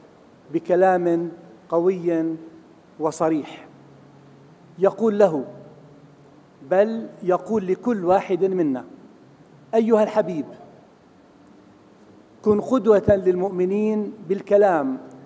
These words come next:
والسيرة والمحبة والإيمان والعفاف". نعم إخوتي، نحن الأساقفة والكهنة والشمامسة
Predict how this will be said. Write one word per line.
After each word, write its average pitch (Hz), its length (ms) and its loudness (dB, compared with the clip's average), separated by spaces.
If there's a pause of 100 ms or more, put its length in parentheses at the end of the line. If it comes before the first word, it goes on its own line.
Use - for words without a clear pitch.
(280)
والسيرة 170 600 0
والمحبة 165 760 2
والإيمان 175 840 -2 (460)
والعفاف". 170 800 -2 (920)
نعم 202 280 0
إخوتي، 165 440 -2
نحن 196 240 -2
الأساقفة 180 720 -2
والكهنة 165 600 0
والشمامسة 160 880 -2